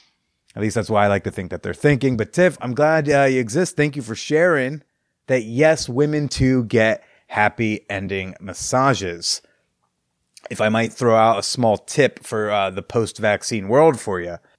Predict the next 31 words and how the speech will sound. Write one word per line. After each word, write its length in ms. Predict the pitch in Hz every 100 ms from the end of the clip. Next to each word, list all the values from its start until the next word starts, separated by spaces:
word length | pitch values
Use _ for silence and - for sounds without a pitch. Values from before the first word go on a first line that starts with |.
| _ _ _ -
You 120 | 113
said, 280 | - 143 127
uh, 180 | 120 110
it, 260 | 113 127 123
it 60 |
feels 420 | - 139 139 135 -
cheap 520 | - 147 143 - -
because 320 | 123 120 117
it 100 | 110
is 200 | 131 151
cheap, 460 | - 165 170 170 _ -
and 580 | 117 110 107 104 98 -
I 140 | 98
agree. 760 | 101 98 87 104 113 143 202 202 _ _ -
And 140 | 113
if 120 | 117
you'd 160 | 123 113
like 220 | 120 135
to 80 | 120
feel 260 | - 143 139
less 240 | 123 -
cheap, 380 | - 190 208 -
maybe 440 | 127 180 233 240
consider 640 | - 143 117 101 92 110 - _ _ _ _ _ _ _
hiring 600 | _ - 127 117 117 117
a 40 |
s-, 140 | 117 - -
hiring, 460 | - 147 151 151 147
like, 180 | 131 110
an 100 | 110
independent, 880 | 147 160 139 127 127 127 131 120